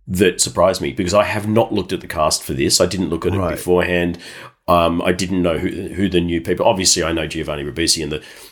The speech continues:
Speaker 1: um, Stephen Lang and
Speaker 2: Yeah.
Speaker 1: the core cast that have returned. I did not look up. The only reason I, I, I thought it was Cliff Curtis is because it was, sounded like a New Zealander, and he is
Speaker 2: <laughs> Yeah.
Speaker 1: just your default guy that you get 'cause
Speaker 2: <laughs> Yeah.
Speaker 1: no one knows anyone else in New Zealand.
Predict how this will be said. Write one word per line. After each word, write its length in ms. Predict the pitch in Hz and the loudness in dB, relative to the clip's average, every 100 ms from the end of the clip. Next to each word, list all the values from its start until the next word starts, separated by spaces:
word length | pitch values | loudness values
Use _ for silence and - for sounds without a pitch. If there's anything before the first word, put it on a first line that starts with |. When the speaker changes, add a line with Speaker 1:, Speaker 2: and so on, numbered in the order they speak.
| - | -2
Speaker 1:
um, 540 | 78 80 78 78 76 - - - - | 2 2 0 -4 -8 -12 -20 -14 -8
Stephen 420 | - - 82 73 | -2 2 2 2
Lang 360 | 78 85 80 | -2 -2 0
and 400 | 80 78 76 80 - | -2 -4 -6 -10 -10
Speaker 2:
Yeah. 220 | 131 107 - - - | -4 -4 -6 -20 -4
Speaker 1:
the 80 | - | 2
core 180 | 113 - | 2 2
cast 340 | 80 78 - | 0 -2 0
that 100 | 92 | -2
have 120 | 80 | -2
returned. 440 | 80 - 80 69 80 - - - - | -4 -4 -4 -4 -8 -16 -20 -12 0
I 220 | 92 95 | 4 4
did 360 | 90 - - 95 | 0 -4 -4 -2
not 200 | 101 95 | -2 -2
look 180 | 92 | -2
up. 200 | 87 78 - - _ _ - | -2 -2 -6 -20 _ _ 0
The 80 | |
only 120 | 117 113 | 2 4
reason 480 | 95 87 82 80 - | 2 2 -4 -6 -10
I, 240 | 76 73 60 | -12 -8 -8
I, 80 | - _ - - _ _ _ _ _ _ _ _ _ _ - | -10 _ -20 -20 _ _ _ _ _ _ _ _ _ _ -4
I 80 | - | -2
thought 280 | 98 98 98 | 2 2 2
it 60 | - | 0
was 120 | - | -2
Cliff 200 | 80 - | -4 -4
Curtis 340 | 78 76 78 | -4 -2 -2
is 100 | - | -2
because 340 | - 78 82 71 | -6 -6 -6 -6
it 80 | 71 | -2
was, 120 | 78 | 0
sounded 240 | 85 78 | 0 -2
like 140 | 80 78 | -6 -6
a 40 | |
New 120 | 80 | -2
Zealander, 480 | 78 78 73 71 82 | -2 -2 -4 -6 -4
and 100 | 71 | -4
he 140 | - 71 | -2 -2
is 100 | 92 | -2
Speaker 2:
<laughs> 0 | |
Yeah. 60 | |
Speaker 1:
just 200 | 82 - | 0 -2
your 120 | 78 | -2
default 480 | 71 82 - 80 78 | -4 -6 0 0 0
guy 220 | - 78 76 | 0 2 2
that 160 | 78 | 0
you 140 | 80 151 | 2 2
get 260 | 85 160 | 4 2
'cause 140 | - 156 | 4 2
Speaker 2:
<laughs> 60 | |
Yeah. 80 | 85 | 4
Speaker 1:
no 60 | 80 | 0
one 140 | 78 | 0
knows 260 | 80 78 78 | -4 -2 -2
anyone 240 | 85 85 | -2 -2
else 200 | 80 85 | 0 0
in 60 | 78 | -2
New 100 | 73 | -4
Zealand. 380 | 73 85 76 90 | -2 -2 -2 -4